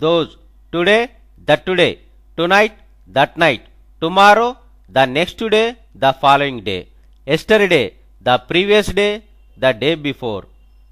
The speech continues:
next month, నెక్స్ట్ ఇయర్, the following month, the following year, day before yesterday, two days before, day after tomorrow,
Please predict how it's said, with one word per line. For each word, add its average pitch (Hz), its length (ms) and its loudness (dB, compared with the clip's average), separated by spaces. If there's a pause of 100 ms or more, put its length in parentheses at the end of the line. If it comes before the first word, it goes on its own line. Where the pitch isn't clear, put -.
(400)
next 170 240 -4
month, 233 320 -2 (340)
నెక్స్ట్ 147 300 -6
ఇయర్, 117 300 -4 (380)
the 123 180 0
following 165 600 -2
month, 143 500 -8
the 117 100 0
following 120 480 -4
year, 90 300 -10 (580)
day 190 300 0
before 175 280 -4
yesterday, 110 520 -6 (560)
two 151 140 -6
days 180 260 -2
before, 117 460 -10 (540)
day 196 300 2
after 175 200 -4
tomorrow, 117 600 -6